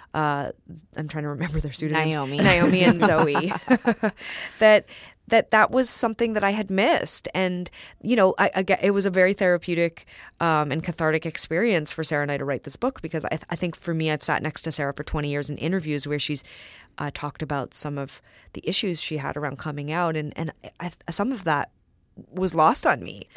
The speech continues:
Speaker 1: So yeah, so I, th-, I think for us, part of writing the book was just about blowing up some of those misconceptions and putting in our own words what we're really like. You know, to this day, I think some people imagine that Tegan and Sarah must live together, like, we must have a house with bunk beds. And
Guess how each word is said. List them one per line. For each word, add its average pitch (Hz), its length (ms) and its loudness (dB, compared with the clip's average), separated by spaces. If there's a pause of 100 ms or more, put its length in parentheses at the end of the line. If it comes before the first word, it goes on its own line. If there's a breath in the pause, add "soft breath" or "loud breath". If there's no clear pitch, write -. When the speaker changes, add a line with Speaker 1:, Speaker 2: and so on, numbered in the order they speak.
(260 loud breath)
Speaker 1:
So - 140 2
yeah, 247 200 8
so 202 120 6
I, 190 80 8
th-, - 120 2
I 208 60 6
think 269 160 0
for - 100 2
us, - 140 4
part 180 180 0
of 175 80 4
writing 151 200 2
the 147 80 -4
book 156 200 -2
was 143 160 -4
just - 200 -6
about 139 260 -2 (380 loud breath)
blowing 147 320 2
up 139 120 0
some 151 140 -2
of 143 80 -2
those 135 160 -2
misconceptions 139 720 -4
and 143 100 -10
putting 165 220 -4
in 143 100 -4
our 135 220 -6
own 143 260 -4
words 143 460 -2 (220 loud breath)
what 160 260 0
we're 156 120 -2
really 135 240 -4
like. 139 400 0 (200 loud breath)
You 180 80 2
know, 156 60 2
to 208 160 0
this 156 180 2
day, 143 320 -2
I 131 40 -8
think 131 200 -8
some 127 160 -8
people 139 320 -8
imagine 139 400 -4
that 143 140 -8 (200 loud breath)
Tegan 311 260 0
and 294 140 -2
Sarah 302 220 4
must 170 200 0
live 202 200 0
together, 135 480 -2
like, 160 180 2
we - 80 0
must - 160 2
have 175 120 6
a 165 40 4
house 165 400 6
with 165 220 2
bunk 185 320 4
beds. 139 320 2
And - 180 -4